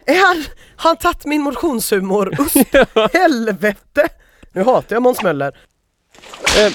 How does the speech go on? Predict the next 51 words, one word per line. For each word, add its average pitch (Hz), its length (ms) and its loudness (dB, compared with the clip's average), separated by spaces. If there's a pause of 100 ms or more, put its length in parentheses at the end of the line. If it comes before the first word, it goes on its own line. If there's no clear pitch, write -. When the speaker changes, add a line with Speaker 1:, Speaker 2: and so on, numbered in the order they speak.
(160)
Speaker 2:
men 220 100 0
du, 277 240 -2
nu 240 220 0
har 226 80 4
jag 208 120 4
en 190 60 2
fråga 185 220 2
Speaker 1:
Ja. 151 60 2
Speaker 2:
här. 165 200 2 (380)
Eh, 147 340 0
eftersom, 156 560 2
eh, 117 600 0 (240)
du 143 160 -8
bara 135 180 0
ska - 120 -10
hänga 123 220 -4
med - 100 -8
Emma 175 400 -4
Knyckare - 880 -4
nu 139 120 -2
för 127 100 -6
tiden. 127 380 2 (640)
Eh, 135 420 2 (960)
vi 175 140 -2
har 233 80 6
ju 202 40 2
en 156 60 -2
podd 131 180 -2
också. 151 260 0 (300)
Speaker 1:
Ja. 156 300 -4
Speaker 2:
Här, 127 280 0
du 131 100 0
och 120 60 2
jag. 123 240 2
Speaker 1:
Vi 214 240 -4
har 165 140 0
en 139 120 -6
podd. 196 300 -6
Speaker 2:
Ja. 151 140 2
Speaker 1:
Den 220 120 2
här 254 140 0
podden 165 280 -4
kommer 135 180 -6
fortsätta. 180 560 -8
Den 220 140 -4
kommer 262 220 0
inte 262 140 -8
komma 220 200 -4
lika 214 200 -6
ofta. 202 260 -4
Speaker 2:
Nej, 214 260 2